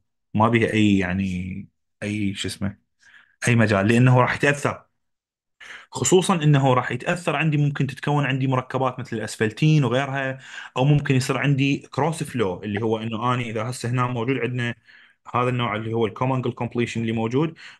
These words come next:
ممكن أنا يبدي يدخل عندي نفط منه بدل ما يطلع للسطح يقوم يدخل بهاي الطبقة، فأنا حتصير عندي هاي المشكلة كلش كبيرة هنا موجودة. بس هذا الشيء ممكن إذا أني جيت، آه،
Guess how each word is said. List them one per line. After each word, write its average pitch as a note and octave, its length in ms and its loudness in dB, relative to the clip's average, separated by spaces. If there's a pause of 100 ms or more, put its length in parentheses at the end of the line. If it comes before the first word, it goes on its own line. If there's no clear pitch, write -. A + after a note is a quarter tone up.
ممكن C3 260 -2
أنا B2+ 200 0
يبدي B2+ 220 0
يدخل B2+ 260 -2
عندي C3 400 -2 (120)
نفط C#3+ 300 0
منه F3+ 400 0
بدل D#3+ 200 -2
ما F#3 160 -4
يطلع F#3+ 180 -4
للسطح G3 340 -6
يقوم D3 160 0
يدخل C#3+ 160 -4
بهاي C#3 180 -2
الطبقة، A#2 420 -8 (400)
فأنا B2 200 -2
حتصير C3+ 240 -2
عندي C3 140 2
هاي B2 120 0
المشكلة A#2+ 360 -2
كلش C3+ 420 -2
كبيرة G2 240 -6
هنا G2 140 -4
موجودة. G2 460 -4 (640)
بس G3+ 720 4
هذا G3 340 2
الشيء D3 320 0
ممكن C#3+ 540 0 (540)
إذا A#2 320 0
أني D#3 600 -2 (100)
جيت، G3 600 2 (300)
آه، G2 880 0